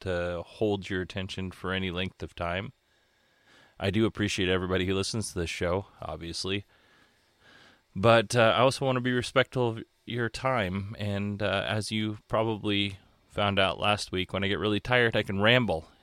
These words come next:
And tonight I'm also kind of tired. So I'm gonna save that for next week, and it might even just be its own independent thing, 'cause I think it's re-, something really cool.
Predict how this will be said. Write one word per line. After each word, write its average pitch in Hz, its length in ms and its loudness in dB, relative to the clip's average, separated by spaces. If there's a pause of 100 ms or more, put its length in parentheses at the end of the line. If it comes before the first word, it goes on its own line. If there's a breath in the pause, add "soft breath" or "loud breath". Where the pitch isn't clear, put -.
And 98 200 -10
tonight 123 280 -2
I'm 117 120 -2
also 117 260 -4
kind 92 260 -4
of 82 80 -10
tired. 80 280 -6
So 120 180 2
I'm 135 100 4
gonna 165 140 4
save 139 300 2
that 113 260 4
for - 120 -6
next 101 280 0
week, 85 220 -4
and 92 100 -2
it 110 60 0
might 139 280 6
even 113 280 4
just 101 240 -2
be 92 140 -2
its 92 140 -4
own 98 300 -2
independent 87 500 -2
thing, 80 220 -8
'cause 95 160 -10
I 95 60 0
think 110 180 -6
it's - 180 -12
re-, 95 140 -6
something 95 380 -6
really 87 260 -4
cool. 85 400 -6